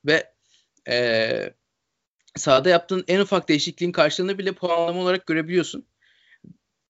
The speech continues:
Ve, e, bu analitiği buraya zaten daha önce girmemesi bile, iki bin iki yılında geçiyor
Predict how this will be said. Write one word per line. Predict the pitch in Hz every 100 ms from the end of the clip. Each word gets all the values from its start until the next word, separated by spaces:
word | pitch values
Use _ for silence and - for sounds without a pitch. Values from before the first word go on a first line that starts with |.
| _
Ve, | 139 147 208 233 -
e, | 135 135 135 135 131 131 - - _ _ _ _ _ _ _ _ _ _ _ -
bu | - 143
analitiği | 147 156 170 220 170
buraya | 180 196 190 151 -
zaten | 147 165 - 190 - - - _ 143
daha | 156
önce | 180
girmemesi | 185 156 185 185 156 123
bile, | 120
iki | 139 - 147
bin |
iki | 160 196
yılında | 185 170
geçiyor | 151 139 117